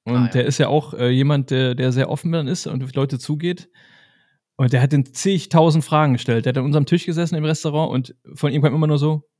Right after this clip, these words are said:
Speaker 1: „Ja, nein, ja.“ Und das, <laughs> du hast daneben gesessen und hast dir gedacht so,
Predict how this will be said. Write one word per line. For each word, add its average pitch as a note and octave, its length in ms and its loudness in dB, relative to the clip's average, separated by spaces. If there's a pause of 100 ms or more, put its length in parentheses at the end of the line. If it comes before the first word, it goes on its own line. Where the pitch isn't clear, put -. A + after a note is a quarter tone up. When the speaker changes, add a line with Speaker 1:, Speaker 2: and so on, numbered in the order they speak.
(140)
Speaker 1:
„Ja, G#2+ 220 -6 (840)
nein, A2+ 280 -6 (920)
ja.“ B2+ 200 -2 (960)
Und C#3+ 140 2
das, - 300 0 (120)
<laughs> - 640 -4
du D3+ 60 0
hast C#3+ 120 2
daneben D3+ 280 6
gesessen D3+ 280 4
und D#3 40 2
hast D#3 120 -2
dir D3+ 80 0
gedacht C#3 260 2
so, C#3+ 220 -4